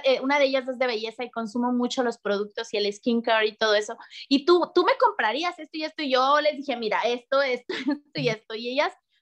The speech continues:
súper así como que, "Ah, qué bueno", con eso y todo. Entonces, es bien importante esas las críticas, sobre todo, pues, con las personas que van a ser tus consumidoras, ¿no? Y el aspecto legal, pues, tienes mucha razón, porque si estás pensando en que esto va a ser en algún punto algo grande,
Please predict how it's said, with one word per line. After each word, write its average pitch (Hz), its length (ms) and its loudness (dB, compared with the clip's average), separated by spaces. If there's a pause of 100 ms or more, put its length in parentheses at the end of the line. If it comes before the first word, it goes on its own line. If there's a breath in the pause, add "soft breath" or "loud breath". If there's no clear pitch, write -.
(100)
súper 285 460 2
así 233 220 0
como 294 220 -2
que, - 180 -6
"Ah, 294 240 0
qué 302 80 -4
bueno", 262 380 -4
con 240 160 -6
eso 254 200 -8
y 208 60 -14
todo. 220 220 4
Entonces, 233 280 -4
es 269 40 -4
bien 320 160 4
importante 254 540 0
esas 254 180 -2
las 247 160 -2
críticas, 254 380 -6
sobre 220 220 0
todo, 247 320 2 (320 loud breath)
pues, 240 160 -2
con 226 100 0
las 220 120 -2
personas 233 380 -2
que 285 80 2
van 208 160 2
a 220 60 -2
ser 214 180 -8
tus 247 140 -8
consumidoras, 196 680 0
¿no? 247 300 0 (500)
Y 240 100 4
el 226 60 4
aspecto 226 380 0
legal, 254 300 2
pues, 262 160 -4
tienes 247 180 -2
mucha 302 220 -2
razón, 311 340 -4
porque 320 300 -12
si 240 100 -12
estás 269 280 -4
pensando 285 600 2 (200 loud breath)
en 233 240 -6
que 220 180 0
esto 262 280 -2
va 214 80 4
a 220 60 -2
ser 254 200 -6
en 262 100 -6
algún 240 340 -4
punto 254 280 -4
algo 277 240 -4
grande, 311 340 -2